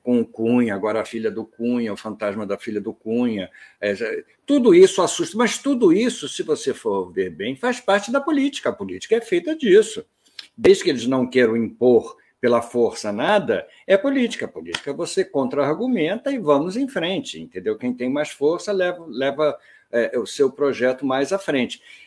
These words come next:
É natural que aconteça isso, isso não me, não me assusta particularmente.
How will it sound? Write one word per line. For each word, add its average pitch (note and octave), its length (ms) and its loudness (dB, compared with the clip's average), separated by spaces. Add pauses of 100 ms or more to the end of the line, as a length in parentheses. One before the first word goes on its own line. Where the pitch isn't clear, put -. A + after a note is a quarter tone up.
(140)
É E3 100 2
natural F#3+ 600 6
que D3+ 100 -2
aconteça B2 600 -2
isso, F#2+ 340 -8
isso C#3 220 -8
não D3 160 0
me, C#3+ 560 -2
não B2 220 -2
me B2+ 180 -2
assusta B2+ 840 -6 (640)
particularmente. G#2 1160 -6